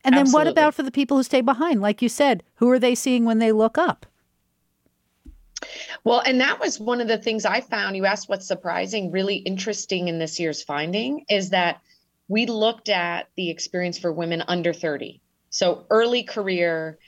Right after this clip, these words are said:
Speaker 2: women, they are more ambitious than they were pre-covid. And two-thirds of them say, "I'd consider leaving my, my current employer if I look up and I don't see examples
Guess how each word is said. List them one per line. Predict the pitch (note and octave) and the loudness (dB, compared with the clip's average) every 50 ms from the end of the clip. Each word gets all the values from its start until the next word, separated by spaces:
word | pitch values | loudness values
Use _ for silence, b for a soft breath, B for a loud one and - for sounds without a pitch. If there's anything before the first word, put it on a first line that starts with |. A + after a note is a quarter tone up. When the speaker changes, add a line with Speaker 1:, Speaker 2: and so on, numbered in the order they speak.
| b b b _ | b b b _
Speaker 2:
women, | - F#3 F3 E3 D#3 D3 C#3+ D3 F3 G3 - _ _ _ _ _ _ _ - | 0 0 0 2 0 -2 -4 -6 -8 -12 -16 _ _ _ _ _ _ _ 0
they | - G3+ G3+ | 2 2 2
are | - F3 F3+ F3 | 4 4 4 2
more | E3+ E3+ E3+ F3+ F#3+ G#3+ A#3 B3 B3 - | 2 0 0 2 2 2 2 2 2 0
ambitious | A3+ G#3 F#3+ F#3 D#3+ D#3 - - - - - - - - - | 0 -2 0 -2 -2 -2 -2 -4 -6 -6 -8 -14 -12 -4 -2
than | F#3 F3+ F3 | 0 0 2
they | E3+ E3+ | 2 2
were | D#3+ E3 D#3+ D3+ | 2 2 0 0
pre-covid. | - - E3+ D3+ D#3 - E3 C#3+ C#3 C#3 F3 A#3 D#4 - - _ _ _ _ _ _ _ _ B B B B B B B B _ - | 0 -4 -6 -4 -4 -2 -2 -2 -2 0 -2 -4 -4 -4 -10 _ _ _ _ _ _ _ _ B B B B B B B B _ -6
And | G3+ G3+ G3+ G3+ G3 F#3+ F#3+ F#3+ - | -2 0 0 0 0 -2 -4 -6 -6
two-thirds | - - C4 C4+ C#4 C#4+ C#4 C#4+ - A#3 A3 A3 A#3 G#3+ F#3+ - | -2 2 4 6 6 4 2 0 -2 -2 0 0 -2 -4 -6 -4
of | G#3+ G3 F3 | -4 -4 -2
them | F3 F#3 F3 F3 | -2 -4 -4 -4
say, | E3+ - - F#3+ F3 E3 D#3+ D#3 D3+ D3 - - | -6 -6 -2 0 2 2 2 2 0 -2 -2 -2
"I'd | F3 F3+ F3 - | -2 -2 -2 -2
consider | - F#3+ F#3 F#3 - G#3+ G3+ A3 G#3 | -8 -8 -6 -4 -4 -4 -2 -2 -2
leaving | G3+ G3 G3 F#3+ G3+ F3+ G#3 G3 G3 F#3+ | -2 -4 -4 -4 -4 -2 -4 -4 -2 -2
my, | F#3 E3+ E3 E3 E3 - _ _ _ - | -2 0 0 0 -2 -4 _ _ _ -8
my | F3 E3+ D#3+ D#3 D#3 D#3 D#3 D3 C#3 - _ _ _ _ - | -4 -4 -2 0 0 0 0 -2 -4 -6 _ _ _ _ -14
current | - - G3 G3 G3 G3 G3 F#3+ F#3+ | -6 -4 -2 -2 -2 -2 -4 -4 -4
employer | F#3 F3+ F#3 - F3+ E3 D#3+ D#3 D3 C#3 C#3 C#3 b b b b b | -4 -4 -2 0 0 2 2 2 2 0 -2 -4 b b b b b
if | F3+ F3 F3+ | -2 0 2
I | F3 E3+ E3+ | 2 2 2
look | E3+ E3+ F3+ F3 F3+ - | 2 2 2 2 2 0
up | F3 D#3+ - | -2 -2 -2
and | F3 D#3+ D#3+ | -4 -4 -4
I | D3+ D3+ | -4 -4
don't | D#3 E3 D#3+ D#3+ D#3 | -2 -2 -2 -4 -4
see | D#3 - - F3+ D#3+ | -8 -6 -4 -4 -4
examples | D#3 D3 D3 D3+ C#3+ D3 C#3+ - D3+ C#3+ C3 C3+ - - | -4 -4 -4 -6 -6 -6 -6 -4 -2 -2 -2 -4 -8 -16